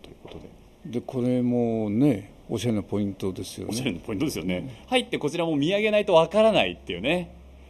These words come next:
Speaker 1: ところ。こういったところがやっぱり前川さんのおしゃれなところだったんですかね。
Speaker 2: でしょうね。
Speaker 1: これが当時前川さんが五十三歳の時の建築ということで、弘前市から依頼されたっていうのは、当時ね、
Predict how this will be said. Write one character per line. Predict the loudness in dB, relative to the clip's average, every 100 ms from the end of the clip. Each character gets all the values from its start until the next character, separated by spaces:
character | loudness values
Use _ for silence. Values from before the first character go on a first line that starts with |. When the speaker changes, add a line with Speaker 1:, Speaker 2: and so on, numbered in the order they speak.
| -8
Speaker 1:
と | -4
こ | 2
ろ。 | 2 2 -2 -14 -16
こ | -4 -2
う |
い | -2
っ |
た | -4 -2
と | 2
こ | 4
ろ | 4
が | 6
や | 4
っ | 4
ぱ | 0
り |
前 | 2 2 6
川 | 4
さ | 4
ん | -2
の | -4
お |
し | -6 -8
ゃ |
れ | -8
な | -10
と | -14
こ | -12
ろ | -12
だ | -12
っ | -16
た | -18
ん |
で |
す | -18
か | -16
ね。 | -14
Speaker 2:
で | -14
し | -14
ょ | -10
う | -4
ね。 | -4 -4 -12 -16 -8
Speaker 1:
こ | -2
れ | -2
が | 0
当 | -4
時 | -4
前 | -4 0
川 | 0
さ | 0 -4
ん | -6
が | -8
五 | -4 -4
十 | -4
三 | -4 -6
歳 | -2 -4
の |
時 | -4 -8
の | -10
建 | -12 -14
築 | -16 -14
と | -14
い |
う | -12
こ |
と | -14 -12
で、 | -8 -6 -6 -8 -10
弘 | -16 -2 -2 0
前 | -6 -4 -4
市 | -4
か | -4
ら | -4
依 | -2
頼 | 0 -2
さ | -2
れ | -6
た | -4
っ | -6
て | -4 -4
い |
う | -4
の | -4
は、 | -6 -8 -12 -8
当 | -4 -2
時 | -2
ね、 | -2 0